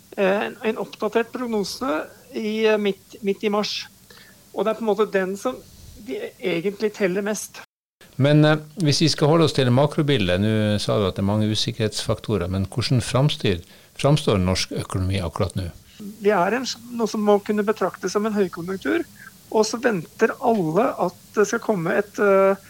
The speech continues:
Speaker 1: omslag. Og spørsmålet er selvfølgelig hvor klart omslaget blir, eh, og når det kommer. Utsiktene er at det kommer til å gå, altså alle regner med at det kommer til å gå, at, at, ehm, aktivitetsutviklingen blir svak fremover.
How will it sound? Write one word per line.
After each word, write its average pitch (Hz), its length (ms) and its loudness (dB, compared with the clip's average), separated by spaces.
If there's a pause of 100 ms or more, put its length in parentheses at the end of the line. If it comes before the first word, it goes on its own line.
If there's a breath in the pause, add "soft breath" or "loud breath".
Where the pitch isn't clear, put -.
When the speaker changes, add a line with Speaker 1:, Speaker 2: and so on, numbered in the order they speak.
(420 loud breath)
Speaker 1:
omslag. 220 500 2 (180)
Og 196 120 -10
spørsmålet - 400 -4
er 202 80 -4
selvfølgelig 185 260 0
hvor 180 160 -2 (200)
klart 160 420 2
omslaget 190 760 2
blir, 247 240 2 (540 loud breath)
eh, 208 360 4 (100)
og 269 280 -2 (120)
når 170 280 -2
det 190 120 2
kommer. 190 360 2 (720)
Utsiktene 233 720 -4
er 175 380 -2 (100)
at 208 160 -8
det 240 80 -4
kommer 185 320 -8
til 208 160 0
å 220 160 6
gå, - 100 -10 (140)
altså 214 320 -2
alle 226 320 4
regner 180 240 0
med 196 80 0
at 226 120 -4
det - 40 -4
kommer 202 240 -8
til 208 80 4
å 196 80 0
gå, 202 340 4 (460)
at, 190 160 -4
at, 208 460 -6 (120)
ehm, 180 360 -2 (420 loud breath)
aktivitetsutviklingen 196 1400 -2
blir 226 100 -4
svak 208 480 0
fremover. 220 440 0